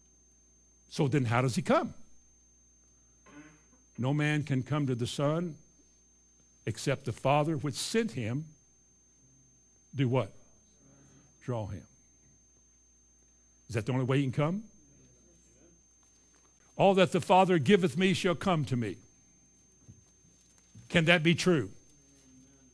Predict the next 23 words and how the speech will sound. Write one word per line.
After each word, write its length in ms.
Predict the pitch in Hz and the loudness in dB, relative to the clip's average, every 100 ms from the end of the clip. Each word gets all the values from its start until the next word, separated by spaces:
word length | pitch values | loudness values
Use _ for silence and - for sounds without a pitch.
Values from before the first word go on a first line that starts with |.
| _ _ _ | _ _ _
If 140 | 170 | 0
the 100 | - | 0
Father 360 | - 185 196 185 | 6 8 8 6
doesn't 380 | 175 190 175 151 | 6 4 4 6
give 200 | 196 196 | 6 6
them, 140 | 220 | 2
can 220 | - 196 | 2 2
they 120 | 190 185 | 4 4
come? 400 | 226 226 120 101 - - - - _ _ _ - - - - | 6 6 6 -2 -16 -20 -20 -20 _ _ _ -20 -20 -20 4
Listen 320 | 226 320 214 | 6 8 6
to 120 | 156 180 | 2 2
me, 80 | |
all. 220 | 196 208 151 - - | 4 4 4 0 6
If 140 | 190 | 6
the 120 | 175 | 6
Father 420 | - 220 262 269 | 6 10 10 10
does 340 | 214 233 240 160 | 6 6 6 6
not 320 | 220 220 175 - - - - | 6 6 6 -4 -18 -18 -10
point 340 | - 240 269 233 | 4 8 10 10
out 240 | 214 214 | 8 8
somebody 600 | - 233 226 180 180 185 | 4 2 4 6 6 6
specific, 640 | 190 - - - 233 233 208 | 2 0 -2 4 4 4 0
specifically 840 | - 196 - 269 226 175 208 196 | 0 0 4 2 2 4 6 6